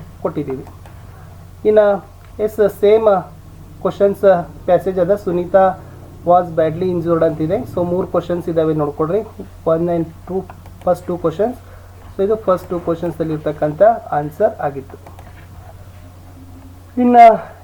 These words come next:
ಎಸ್, ಪೋಯಮ್ ಕೊಟ್ಟಿದ್ದಾರೆ, ಪೋಯಮ್ದು ಸಮರಿ ಬರ್ಲಿಕ್ಕೆ ಹೇಳಿದ್ದಾರೆ. Flowers of India ಅಂತಕ್ಕಂಥದ್ದಿತ್ತು. So, ನೀವು Flowers of ಇಂಡಿಯಾದು ಸಮರಿಗಳನ್ನ ಚೆನ್ನಾಗಿ by heart ಮಾಡಿ,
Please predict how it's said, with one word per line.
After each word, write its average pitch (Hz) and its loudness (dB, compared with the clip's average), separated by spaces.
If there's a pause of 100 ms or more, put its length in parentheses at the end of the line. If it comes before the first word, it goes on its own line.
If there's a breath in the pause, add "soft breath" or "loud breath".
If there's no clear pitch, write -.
ಎಸ್, 220 0
ಪೋಯಮ್ 202 2
ಕೊಟ್ಟಿದ್ದಾರೆ, 208 2
ಪೋಯಮ್ದು 196 -2
ಸಮರಿ 175 0
ಬರ್ಲಿಕ್ಕೆ 180 -2
ಹೇಳಿದ್ದಾರೆ. 160 0
Flowers 170 0
of 185 0
India 156 -2
ಅಂತಕ್ಕಂಥದ್ದಿತ್ತು. 156 -4 (540 loud breath)
So, 180 -4
ನೀವು 185 -2
Flowers 175 2
of 175 -8
ಇಂಡಿಯಾದು 170 -2
ಸಮರಿಗಳನ್ನ 170 -4
ಚೆನ್ನಾಗಿ 165 -2
by 156 -2
heart 160 -8
ಮಾಡಿ, 165 -4